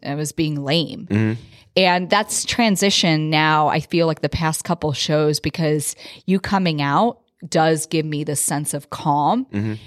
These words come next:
Speaker 1: And so when you came out, you, you drove at, got up at what time? Three A M?
Speaker 2: Three fifteen.
Speaker 1: Three fifteen.
Speaker 2: <laughs>
Speaker 1: Three fifteen,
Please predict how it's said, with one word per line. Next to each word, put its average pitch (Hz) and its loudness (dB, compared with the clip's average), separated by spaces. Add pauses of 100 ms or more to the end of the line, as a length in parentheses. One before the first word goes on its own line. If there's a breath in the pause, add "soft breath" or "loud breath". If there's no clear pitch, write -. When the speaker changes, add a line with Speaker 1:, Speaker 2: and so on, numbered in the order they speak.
(240 loud breath)
Speaker 1:
And 180 2
so 185 -2
when 180 0
you 202 -2
came 202 -2
out, 175 0
you, 160 2
you 156 0 (280)
drove 175 2
at, 160 0 (360)
got 175 2
up 175 0
at 165 -2
what 165 0
time? 196 0 (220)
Three 185 0
A - 2
M? 202 0 (440)
Speaker 2:
Three 117 0
fifteen. 113 -2 (140)
Speaker 1:
Three 202 2
fifteen. 202 -2
Speaker 2:
<laughs> 147 -4
Speaker 1:
Three 220 2
fifteen, 196 0